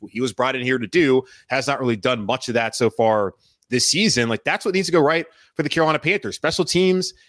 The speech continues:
had been a relative strength this season. You look at last week, it was technically ruled a fumble because someone did not block, and they got there so quickly that Johnny Hecker's foot never touched the ball, but it's a block punt.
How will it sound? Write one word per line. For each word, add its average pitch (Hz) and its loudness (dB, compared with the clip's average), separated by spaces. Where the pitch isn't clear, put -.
had 147 -4
been 165 -2
a 135 0
relative 160 2
strength 233 0
this 123 -4
season. 98 -4
You 101 -8
look 113 0
at 120 -2
last 131 -2
week, 160 0
it 127 0
was 107 -6
technically 127 -4
ruled 104 0
a 90 -4
fumble 104 -4
because 98 -4
someone 117 -2
did 113 -4
not 113 -6
block, 107 -2
and 117 -4
they 110 -2
got 117 -4
there 120 0
so 117 -4
quickly 123 0
that 110 0
Johnny 113 -2
Hecker's 110 -6
foot - -2
never 110 -4
touched 117 -8
the 107 -4
ball, 117 2
but 165 0
it's 151 -6
a 135 -4
block 107 -2
punt. 107 -4